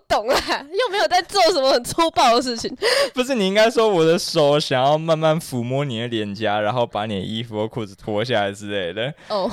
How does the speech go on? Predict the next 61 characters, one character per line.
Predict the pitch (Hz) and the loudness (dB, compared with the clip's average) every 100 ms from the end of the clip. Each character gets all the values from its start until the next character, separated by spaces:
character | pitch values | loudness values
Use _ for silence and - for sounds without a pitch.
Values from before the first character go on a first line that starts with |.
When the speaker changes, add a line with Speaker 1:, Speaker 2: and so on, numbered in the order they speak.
| - | 0
Speaker 2:
可 | 285 294 381 | 2 4 4
以 | |
温 | 170 185 196 | 4 4 4
柔 | 160 190 | 4 4
一 | |
点 | 170 | 4
吗？ | 143 | 4
Speaker 1:
<laughs> | - | 2
抱 | |
歉， | 302 - 427 359 554 359 | 4 4 4 4 2 4
原 | 302 | 4
来 | 330 381 - - | 4 2 0 2
还 | 269 | 4
要 | 339 | 4
脱 | 381 294 | 4 4
衣 | 320 349 | 4 0
服 | 277 208 | -2 0
哦。 | 294 - 740 | 0 2 2
Speaker 2:
但 | 202 | 4
在 | 208 196 | 2 0
这 | 185 | 2
个 | 165 | 0
过 | 170 147 | 2 0
程 | 135 113 | 0 -2
里 | 101 | -2
面， | 110 104 | -2 -2
你 | 104 | -2
们 | 110 120 | -4 -4
可 | 165 | -4
以 | 117 | -4
先 | 123 120 120 - | -4 -4 -6 -6
交 | - 117 120 | 0 2 2
换 | 139 107 101 | 0 -2 -8
彼 | 98 98 | -10 -10
此 | - 107 85 | -8 -8 -6
的 | 82 67 | -4 -6
幻 | - 123 95 85 | 0 2 2 0
想， | - 78 - | -4 -6 -4
然 | 98 | -2
后 | 117 95 | 0 -2
一 | 123 | -2
起 | - | -4
去 | 71 110 | -6 -8
建 | 98 123 101 95 | -4 -2 -2 -2
立 | 92 | -6
一 | 87 | -4
个 | 78 | -4
情 | - - - | -4 -6 -6
景。 | - - 131 - _ _ _ _ _ _ _ - | -6 -6 -10 -18 _ _ _ _ _ _ _ -16
Speaker 1:
所 | - - | -4 4
以 | 427 | 6
这 | 359 | 8
个 | 277 | 6
是 | 262 | 8
要 | 269 | 6
事 | 277 294 | 6 2
先 | 262 214 233 | 2 0 0
讲 | 160 - | -2 -4
好 | - | -10
的 | - | -10
吗？ | - 285 | -12 -12